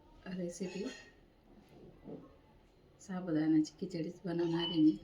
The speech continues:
आज. त्यानंतर चला म्हटलं, तुमच्याशी थोड्या गप्पा मारूया. थोडं डब्बे वगैरे पुसपास चालू आहे माझं,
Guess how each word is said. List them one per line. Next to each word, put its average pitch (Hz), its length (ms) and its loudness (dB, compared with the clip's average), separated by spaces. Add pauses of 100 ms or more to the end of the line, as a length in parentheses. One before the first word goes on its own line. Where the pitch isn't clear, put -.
(480)
आज. - 180 -4 (800)
त्यानंतर 165 440 0
चला 165 260 -4
म्हटलं, 170 320 -6
तुमच्याशी 170 360 -4
थोड्या 156 260 -4 (100)
गप्पा 170 220 -8
मारूया. 160 460 4 (640)
थोडं 160 320 -2
डब्बे 160 340 -2
वगैरे 160 340 0 (100)
पुसपास 165 600 -10
चालू 156 220 -4
आहे 170 100 -2
माझं, 156 260 2